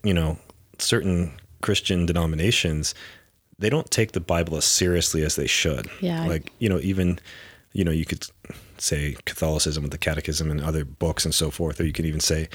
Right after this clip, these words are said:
Speaker 1: Book of Mormon on top of other stuff. It's like the Bible is the go-to.
Speaker 2: Yeah.
Speaker 1: The, the Holy Bible. And, but you have to accept that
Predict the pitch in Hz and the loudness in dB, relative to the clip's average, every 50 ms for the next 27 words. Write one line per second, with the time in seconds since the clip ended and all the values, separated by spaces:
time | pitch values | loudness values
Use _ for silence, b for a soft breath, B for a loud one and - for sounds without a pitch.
0 | B B B B B B - - 87 - 87 82 82 82 82 82 80 78 78 - | B B B B B B -2 -2 -2 0 2 0 2 2 2 2 2 2 0 0
1 | - 82 - 73 73 78 76 76 - - 82 78 - - - 85 82 - - 82 | -2 -4 -4 -2 -2 0 0 0 0 0 -2 -2 -2 -2 -2 -2 -2 0 0 -2
2 | 78 - - 82 92 104 104 92 78 - - 87 85 85 82 80 76 - - - | -2 0 0 0 2 2 2 0 -2 -2 -2 0 0 2 2 2 0 -2 -2 -2
3 | - 85 78 73 80 78 73 71 - - - - - - - - 185 180 170 151 | -2 -4 -2 0 0 0 0 -2 -2 -4 -4 -4 -8 -12 -10 -6 -2 0 0 0
4 | 147 147 - - - 98 78 78 73 85 - - 95 95 92 92 85 85 80 71 | -2 -4 -8 -8 -6 -6 -6 -4 -4 -2 0 2 2 4 4 2 2 0 -2 -2
5 | 69 65 58 - - - B B B B B B B B B B - 95 95 87 | -2 -6 -10 -14 -14 -18 B B B B B B B B B B -2 0 2 2
6 | 85 82 82 80 - - - - 104 92 110 107 - - - 104 110 - - - | 4 2 2 0 -2 -4 -2 -2 0 2 2 0 0 0 0 0 0 0 2 0
7 | 87 - - - - - - 110 110 - - - - 73 - - - | 0 2 2 0 2 4 4 4 2 2 -2 -2 -2 -2 -2 -4 -12